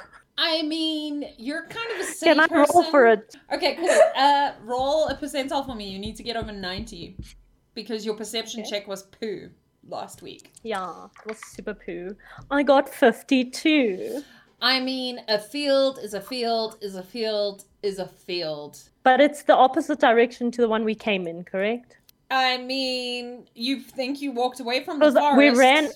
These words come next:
Speaker 1: out of the forest.
Speaker 2: Yes.
Speaker 1: And then I just kept going straight. That's where I'm going.
Speaker 2: As far as you know, you are following your path away from the forest.
Speaker 1: Okay, good. I am going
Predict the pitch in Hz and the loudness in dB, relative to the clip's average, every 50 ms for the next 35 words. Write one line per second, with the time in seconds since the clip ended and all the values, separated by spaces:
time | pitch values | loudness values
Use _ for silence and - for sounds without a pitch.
0 | - - 226 233 247 262 320 330 311 269 247 - 294 254 - - 254 240 233 226 | -4 0 4 4 6 6 6 4 2 2 -2 -2 -4 -4 0 4 6 6 6 6
1 | 226 240 269 339 392 392 - - - - 214 208 196 139 147 175 196 233 - - | 4 2 0 0 -2 -6 -8 -16 -18 -6 -2 -2 -2 0 -2 -4 -6 -8 -10 -14
2 | - - - 220 226 233 233 233 233 226 226 254 262 - - 311 294 294 - 233 | -14 -6 -4 -2 2 2 2 2 2 0 0 -2 -4 -2 -2 -2 -2 2 4 4
3 | 226 226 240 240 - - - - - 214 202 170 147 - - _ - - - _ | 6 6 4 0 -4 -8 -14 -12 -6 -4 -4 -4 -6 -10 -16 _ -20 -20 -20 _
4 | _ _ - 202 196 202 - - - 196 190 185 180 156 - - 69 - - - | _ _ -6 -4 -4 -4 -8 -10 -8 -6 -6 -6 -8 -10 -12 -12 -14 -8 -2 -2
5 | 277 269 277 - - 302 311 339 339 320 320 269 233 240 277 285 269 254 233 233 | -2 -2 -2 -6 -8 -6 -4 -2 -2 -4 -4 -6 -8 -8 -6 -4 -4 -2 -2 -4
6 | 226 220 - _ _ - - 233 254 254 262 233 - - - 285 285 285 285 277 | -4 -6 -10 _ _ -12 -8 -8 -4 -2 -2 -2 -2 -6 -6 -6 -4 -4 -4 -4
7 | 277 262 254 233 226 - 240 254 240 220 214 220 - _ _ _ _ - 220 214 | -6 -6 -8 -8 -10 -8 -6 -4 -4 -4 -6 -8 -14 _ _ _ _ -6 -2 0
8 | 208 208 208 202 202 202 233 214 202 196 185 190 202 180 156 101 80 - - - | 0 2 2 0 -2 -4 -8 -10 -10 -10 -12 -10 -8 -8 -8 -8 -8 -10 -12 -14
9 | - - - _ _ _ 262 294 285 339 311 214 - - 214 208 214 240 247 - | -18 -20 -20 _ _ _ 2 4 4 4 2 0 0 0 0 0 0 -2 -4 -8
10 | - _ _ _ - 233 233 254 262 240 180 170 233 240 240 220 233 233 240 240 | -16 _ _ _ -4 0 0 2 0 0 0 -2 -4 -4 0 2 4 6 6 4
11 | 254 262 | 2 0